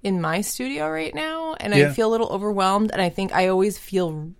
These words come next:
Speaker 1: much better. I always feel really revived after I do a Frogger finish, and I just look at stuff, and I'm like, 'cause there's a lot of stuff. I,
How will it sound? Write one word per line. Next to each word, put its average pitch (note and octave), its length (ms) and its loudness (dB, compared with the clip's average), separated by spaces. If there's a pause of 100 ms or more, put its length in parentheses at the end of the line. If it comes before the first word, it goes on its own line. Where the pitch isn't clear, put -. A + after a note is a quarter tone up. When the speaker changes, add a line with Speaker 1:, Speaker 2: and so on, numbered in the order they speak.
Speaker 1:
much F#3 600 2
better. D#3 340 2
I D#3 40 0
always E3 220 -2
feel F3 360 0
really E3+ 300 -2
revived D3+ 520 0
after D3 300 -2
I D#3 80 0
do D3+ 180 -2
a D3 40 0
Frogger C#3+ 360 -2
finish, C#3 400 -6
and D#3 120 -4
I D3 100 0
just D3 180 -6
look E3 240 -2
at G3 100 -2
stuff, D3 300 -2
and D#3 80 -2
I'm D3+ 80 0
like, D3+ 180 -4 (140)
'cause A#3+ 120 -2
there's D4 140 -4
a E4 40 2
lot D4 100 4
of B3+ 60 0
stuff. G#3+ 120 -6 (400)
I, G3+ 180 0